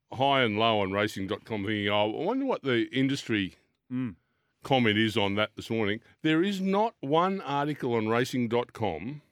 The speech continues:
Speaker 2: Nothing.
Speaker 1: about whether, you know, uh, retorting, saying it's right, it's wrong, or this is what we're thinking now that that's broken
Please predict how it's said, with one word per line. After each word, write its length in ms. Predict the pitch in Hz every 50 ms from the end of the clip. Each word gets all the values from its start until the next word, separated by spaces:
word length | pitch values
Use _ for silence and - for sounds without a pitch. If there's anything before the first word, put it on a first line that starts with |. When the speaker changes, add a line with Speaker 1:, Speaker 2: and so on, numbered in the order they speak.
| _ _ _ _ _ _ _
Speaker 2:
Nothing. 300 | 135 147 165 156 165 127 120
Speaker 1:
about 380 | 120 117 127 123 120 117 117 - _ _
whether, 540 | 117 113 123 127 120 123 120 117 117 107 - _ _ _
you 80 | - 107
know, 220 | 110 113 117 113 - - 117 123 123 - _ _ _ -
uh, 40 | 95 92 - - - _ - _ _ _ _ _ _ _ _ _ _ _ _ _ - -
retorting, 920 | - 147 135 123 113 - - - 156 165 175 165 170 180 170 165 165 151
saying 400 | 131 - 139 127 123 123 120 117
it's 220 | 110 107 - - -
right, 340 | 120 131 139 143 143 135 107
it's 200 | 95 92 - -
wrong, 380 | 131 135 135 135 131 135 131 117
or 140 | 92 98 101
this 200 | 131 147 - 127
is 80 | 117
what 180 | 120 127 117 110
we're 140 | 110 110 101
thinking 600 | - - 123 117 110 - 123 117 113 113 104 104
now 180 | 110 110 107
that 140 | 104 104 90
that's 200 | 104 98 - -
broken 500 | - 110 107 107 101 - 95 95 110